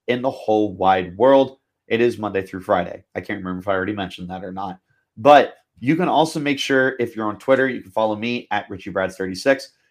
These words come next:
and you can follow the podcast at L O underscore Sun Devils. Do me a favor, make your second listen Locked On N F L Draft. Ryan Tracy and former N F L cornerback Eric Crocker bring the N F L Draft to life every day with insight and analysis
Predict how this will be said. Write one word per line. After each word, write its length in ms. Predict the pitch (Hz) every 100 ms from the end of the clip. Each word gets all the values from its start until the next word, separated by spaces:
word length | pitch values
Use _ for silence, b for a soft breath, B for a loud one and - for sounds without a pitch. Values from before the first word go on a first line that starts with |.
| -
and 100 | 135
you 60 | 151
can 100 | 139
follow 220 | 135 131
the 140 | 107
podcast 480 | 123 131 135 123 113 -
at 220 | 113 -
L 200 | 104 101 92
O 200 | 98 -
underscore 600 | 92 87 - 95 90 90
Sun 420 | - - 104 98 90
Devils. 340 | 87 - - _ _ -
Do 100 | 135
me 100 | 147
a 40 |
favor, 260 | 151 135 139
make 200 | 131 131
your 80 | 135
second 340 | - 135 135
listen 280 | 123 120 127
Locked 280 | 107 107 110
On 180 | 110 101
N 80 | 104
F 140 | -
L 100 | 104
Draft. 360 | 98 101 104 - _ _ _
Ryan 300 | 120 139 165
Tracy 380 | 156 151 147 151
and 120 | 135
former 240 | 131 131 131
N 140 | 120
F 140 | 120
L 120 | 120 -
cornerback 380 | 117 113 113 -
Eric 220 | 101 98
Crocker 500 | - 107 107 110 107 _ _
bring 180 | 123 147
the 80 | 151
N 80 | 151
F 120 | 147
L 80 | 143
Draft 280 | 127 123 123
to 60 |
life 200 | 120 113 -
every 220 | 107 113
day 140 | 107
with 180 | 104 104 110
insight 460 | 123 - 131 127 107
and 160 | 107
analysis 680 | 107 107 101 101 104 101